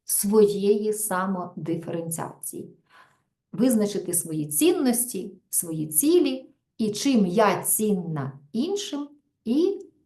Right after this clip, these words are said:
спокійно про це розповідати, коли ми спілкуємося з іншими людьми. Це ще називається вибудувати свої позитивні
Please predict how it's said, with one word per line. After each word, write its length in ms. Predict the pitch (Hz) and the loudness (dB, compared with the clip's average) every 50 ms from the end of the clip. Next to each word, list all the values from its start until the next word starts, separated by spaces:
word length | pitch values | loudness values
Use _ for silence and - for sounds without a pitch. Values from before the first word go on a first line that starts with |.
| _ _ | _ _
спокійно 760 | - - - - 196 185 - - 262 294 349 359 285 226 208 | -6 -6 -4 -2 -2 -2 -2 -2 -4 -2 -2 0 0 -2 -2
про 120 | - 185 180 | -2 -4 -4
це 340 | 175 175 - 240 269 285 240 | -4 -2 0 0 2 2 4
розповідати, 1200 | 233 247 240 - - - 202 180 180 180 175 156 156 170 208 262 294 - - 330 359 370 403 - - _ _ | 4 4 2 2 0 -2 -4 -2 -2 -4 -4 -2 -2 0 0 0 -2 -4 -6 -6 -6 -6 -8 -10 -18 _ _
коли 320 | - 185 180 196 233 247 | -8 -6 -2 -2 0 0
ми 380 | 220 185 175 202 233 254 240 - - | 0 -2 -2 -2 -2 -4 -4 -8 -12
спілкуємося 880 | - - - 185 165 165 - 220 226 226 208 208 202 - 170 165 - - - - | -12 -8 -6 -6 -6 -6 -4 -2 -2 -2 0 -2 -4 -4 -6 -8 -10 -14 -12 -8
з 140 | 160 151 151 | -4 -4 -4
іншими 480 | 175 185 185 - - 170 165 160 - - 170 | -4 -4 -6 -8 -8 -8 -8 -10 -10 -10 -10
людьми. 300 | 156 160 151 151 147 - - - _ _ - - _ _ _ _ _ _ _ | -8 -6 -6 -6 -6 -8 -10 -18 _ _ -20 -20 _ _ _ _ _ _ _
Це 220 | - - 208 196 | -4 0 0 0
ще 180 | - - 196 190 | 0 0 -4 -4
називається 720 | 180 170 180 185 214 247 277 285 277 277 - 214 185 170 - - - | -4 -2 -2 0 2 2 4 2 2 0 -2 -4 -4 -6 -8 -14 -10
вибудувати 800 | 180 180 196 208 202 185 175 170 170 185 220 254 254 240 220 | -4 -2 -2 0 -2 -2 -4 -4 -2 0 0 0 0 0 -4
свої 360 | 208 - 185 175 180 190 214 | -4 -4 -4 -4 -4 -4 -6
позитивні 1000 | 214 - 185 160 156 - 165 151 - - 214 226 233 214 208 202 202 196 202 - | -6 -6 -6 -4 -4 -4 -6 -8 -6 -4 -2 0 0 2 2 2 2 0 0 -4